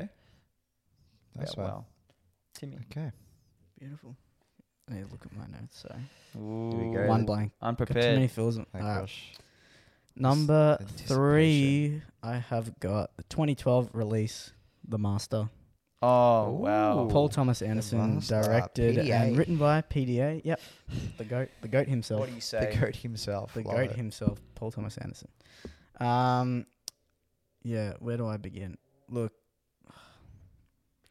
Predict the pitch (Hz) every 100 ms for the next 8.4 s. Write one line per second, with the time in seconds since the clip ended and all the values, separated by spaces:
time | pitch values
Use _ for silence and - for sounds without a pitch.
0 | - 110 131 104 98 98 104 - 113 104
1 | 117 117 147 131 110 107 - 101 87 113
2 | 107 104 101 104 101 - _ 117 110 110
3 | 107 - - - - 120 127 - - 127
4 | 123 123 120 120 - _ - - 120 113
5 | - 123 143 135 127 - 165 170 170 180
6 | 180 180 165 160 151 151 131 - 139 -
7 | 180 165 151 - 147 156 143 131 117 107
8 | 104 110 113